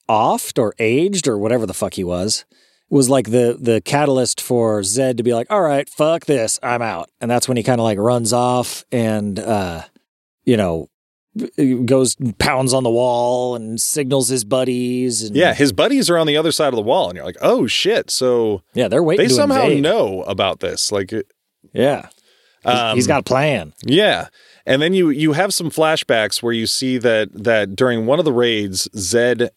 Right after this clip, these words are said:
Speaker 2: had gone into a library and somebody had, like,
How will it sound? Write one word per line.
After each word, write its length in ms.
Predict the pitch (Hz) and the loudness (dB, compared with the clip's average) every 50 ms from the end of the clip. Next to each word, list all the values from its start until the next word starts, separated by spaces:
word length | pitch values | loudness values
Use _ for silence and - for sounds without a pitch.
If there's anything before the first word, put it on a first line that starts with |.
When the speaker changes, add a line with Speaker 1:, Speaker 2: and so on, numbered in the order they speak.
| _ _ _ - | _ _ _ -6
Speaker 2:
had 320 | - 117 117 110 104 95 | 0 2 2 2 2 2
gone 220 | - 117 117 120 | 2 2 2 2
into 200 | 120 117 117 117 104 | 2 2 2 2 2
a 20 | |
library 760 | 98 104 127 156 170 156 131 120 107 98 98 98 98 101 - | 2 0 0 0 0 0 0 0 0 0 0 0 -2 -2 -2
and 240 | - 113 110 101 92 - | 0 -2 0 -2 -2 -2
somebody 460 | - 135 131 127 120 123 120 117 110 | -2 0 0 0 0 0 0 2 2
had, 160 | 110 110 98 | 0 0 0
like, 280 | 104 104 101 92 - - | 0 0 0 -2 -4 -10